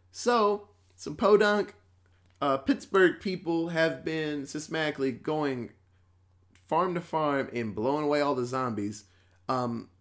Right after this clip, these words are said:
that's why when there's a zombie film, that's why you never really see zombie films in farmland. It's always in cities because it's a lot easier to show zombies not getting taken care of really fast. In Shaun of the Dead,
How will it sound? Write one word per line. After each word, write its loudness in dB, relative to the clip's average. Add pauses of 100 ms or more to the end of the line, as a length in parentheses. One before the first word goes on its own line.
(840)
that's 0
why 0 (520)
when -4
there's -2
a -6
zombie -2
film, -2
that's -8
why -4
you -2
never -6
really 0
see -6
zombie -2
films -8
in -6
farmland. -4 (320)
It's -14
always 2
in -8
cities -2
because -8
it's -12
a -6
lot -2
easier 0 (300)
to -4
show -2
zombies -2 (260)
not -2
getting -2
taken -6
care -2
of -6
really -2
fast. -8 (520)
In 0
Shaun 2
of -4
the -2
Dead, 0